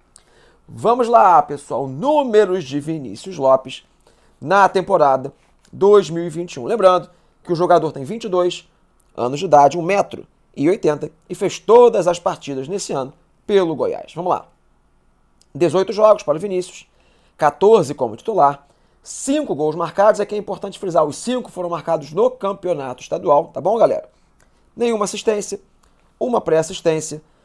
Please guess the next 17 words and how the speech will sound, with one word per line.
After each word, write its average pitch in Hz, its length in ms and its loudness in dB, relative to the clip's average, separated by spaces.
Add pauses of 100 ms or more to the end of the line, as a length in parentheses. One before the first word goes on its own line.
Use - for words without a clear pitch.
(220)
dois 190 320 2
passes 127 500 0
para 196 220 -2
finalização, 139 640 -4 (420)
treze 190 400 6
arremates 170 560 -2
com 156 80 -12
cinquenta 180 420 -12
e - 40 -12
quatro 139 260 -4
por - 80 -18
cento 208 340 -6 (1000)
de 131 100 -2
acerto 127 320 -4
no 123 80 -10
gol 95 120 -10
adversário, 131 560 0